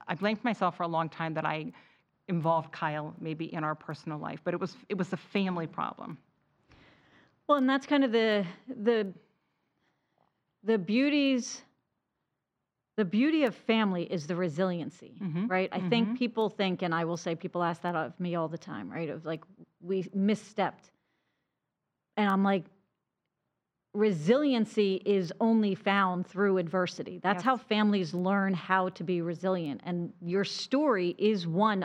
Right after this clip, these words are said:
Speaker 2: of resiliency, not just the resiliency, right? And, and in some ways, you know, you're angry at your dad, and, and sometimes, you know,
Speaker 1: Mm-hmm.
Speaker 2: life imitates art,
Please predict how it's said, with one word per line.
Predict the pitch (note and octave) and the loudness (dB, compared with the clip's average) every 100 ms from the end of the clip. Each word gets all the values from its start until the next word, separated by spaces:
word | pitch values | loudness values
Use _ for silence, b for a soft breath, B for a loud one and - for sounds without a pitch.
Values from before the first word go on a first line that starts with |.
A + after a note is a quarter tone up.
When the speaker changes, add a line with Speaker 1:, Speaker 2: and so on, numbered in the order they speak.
| - | 0
Speaker 2:
of | G3+ F#3+ E3 E3+ _ _ _ _ _ _ _ _ _ _ _ - | 4 4 2 -6 _ _ _ _ _ _ _ _ _ _ _ -4
resiliency, | F#3 E3+ F3+ D4+ A3+ F3 - E3 F2+ E3+ - | -2 2 4 4 2 -2 -6 -8 -8 -10 -6
not | F3 A#3 C#4 | 0 2 2
just | G#3 G#3 A3 | 0 0 0
the | A3 | 2
resiliency, | G3 F3 G#3+ A#3 A3 F3+ - F3+ E3 | 2 2 2 4 2 0 0 -2 0
right? | D3 F#3 G3+ | 0 2 2
And, | G3 F#3+ | 2 -2
and | - G3+ | 0 0
in | G3 | 0
some | F#3+ C4 B3+ | 2 4 4
ways, | G#3+ G3 F3+ b b b | 4 2 0 b b b
you | - | 0
know, | G#3+ | 2
you're | G3 | 2
angry | G3+ A3 G#3+ G3+ | 2 2 2 0
at | G3 | -2
your | |
dad, | F3+ F3+ F#3 | 0 0 2
and, | F3 E3 | -2 -4
and | F#3+ | -4
sometimes, | E3+ F#3+ F#3+ F#3+ - - | -2 0 0 0 -4 -8
you | G3 | -6
know, | E3 D3 - - | -4 -6 -12 -10
Speaker 1:
Mm-hmm. | F3+ E3+ G#3+ B3 - _ | -8 -6 -6 -6 -12 _
Speaker 2:
life | F3 G3 G3 | -4 -4 -2
imitates | G3 F#3+ F#3+ F3+ F3+ | -2 -4 -4 -6 -6
art, | E3 - | -8 -8